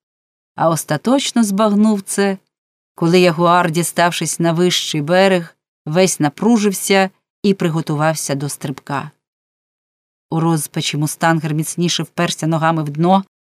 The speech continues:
і став чекати нападу лютого звіра.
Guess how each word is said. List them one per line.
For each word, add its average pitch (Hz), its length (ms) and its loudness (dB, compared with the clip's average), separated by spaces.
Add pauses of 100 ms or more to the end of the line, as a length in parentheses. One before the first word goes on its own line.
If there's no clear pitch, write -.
(360)
і 180 100 0
став 180 300 0
чекати 170 420 -2
нападу 151 480 0
лютого 143 380 -4
звіра. 143 380 -4